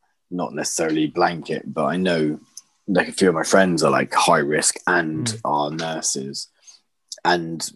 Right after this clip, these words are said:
Speaker 1: at the beginning of the pandemic, they were like, "Yeah, get me on a covid ward." And they were like, "N-, nope. You, you can't go on there because of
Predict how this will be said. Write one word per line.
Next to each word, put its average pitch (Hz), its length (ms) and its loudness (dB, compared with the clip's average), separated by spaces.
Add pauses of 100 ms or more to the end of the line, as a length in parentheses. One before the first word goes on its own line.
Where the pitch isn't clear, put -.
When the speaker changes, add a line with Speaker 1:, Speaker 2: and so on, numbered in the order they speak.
(120)
Speaker 1:
at 87 100 0
the 87 60 0
beginning 87 340 0
of 76 60 -6
the 76 80 -4
pandemic, 80 440 0
they 82 140 2
were 160 80 4
like, - 200 0
"Yeah, 139 240 8 (680)
get 120 180 4
me 107 80 2
on 107 100 4
a - 40 4
covid 107 440 4
ward." 101 360 2
And 190 100 -2
they 190 80 2
were 185 60 2
like, - 180 -6 (420)
"N-, 110 380 2
nope. 90 520 0 (1900)
You, 110 180 6
you 95 300 2
can't 95 260 2
go 92 120 4
on 92 100 2
there 90 140 4
because 85 260 0
of 80 260 -4